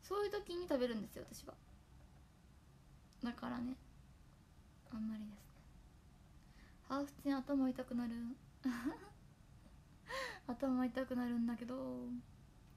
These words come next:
グリーンランドは知ってますよ。今、福岡の話終わったんです。なかったから。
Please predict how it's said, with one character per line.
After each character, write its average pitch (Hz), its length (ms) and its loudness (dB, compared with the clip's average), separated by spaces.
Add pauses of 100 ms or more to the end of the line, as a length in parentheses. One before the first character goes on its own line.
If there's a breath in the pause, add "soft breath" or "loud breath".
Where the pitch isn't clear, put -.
(160)
グ 254 80 0
リ 254 120 6
ー - 20 8
ン 285 120 6
ラ 240 80 6
ン 233 100 -4
ド 240 80 -4
は 240 60 0 (340)
知 - 100 -16
っ - 20 -16
て 233 100 -2
ま 226 100 2
す - 140 -8
よ。 285 80 -6 (220)
今、 233 160 6
福 220 400 4
岡 226 160 6
の 226 60 -4
話 214 300 -4
終 - 40 0
わ 220 140 4
っ - 60 -12
た - 100 -6
ん - 60 -6
で - 80 -10
す。 - 80 -8
な 233 80 0
か 196 100 -6
っ - 60 -8
た - 80 -12
か 190 100 -10
ら。 185 80 -12